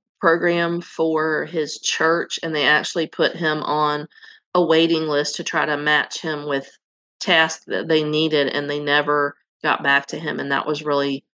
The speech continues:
discouraging for him. Um, the lady had no interest in any of that kind of stuff. What she really wanted to do was go out and go shopping. <laughs> She wanted to go shopping. That was, like, her thing.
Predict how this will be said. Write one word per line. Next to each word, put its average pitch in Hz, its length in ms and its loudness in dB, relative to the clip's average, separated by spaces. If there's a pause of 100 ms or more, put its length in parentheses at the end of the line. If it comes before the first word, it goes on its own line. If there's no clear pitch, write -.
(380)
discouraging 147 640 2
for 147 160 -8
him. 139 400 -4 (320)
Um, 147 580 -4 (440)
the 160 320 0
lady 165 600 4 (380)
had 151 400 2
no 156 240 6
interest 156 480 4
in 156 140 0
any 151 220 -2
of 147 100 -6
that 143 220 2
kind 147 140 -8
of 143 60 -6
stuff. 143 360 -4
What 175 140 -2
she 214 200 -2
really 160 240 6
wanted 151 280 -2
to 147 100 -4
do 147 180 -2
was 139 160 -4
go 147 240 2
out 143 300 2
and 139 340 -8
go 147 160 2
shopping. 156 580 0
<laughs> - 20 -20
She - 260 4
wanted 214 460 0
to - 80 -4
go - 120 2
shopping. 147 480 2
That 160 120 2
was, 165 120 -2
like, 170 160 0
her 165 120 0
thing. 135 400 -8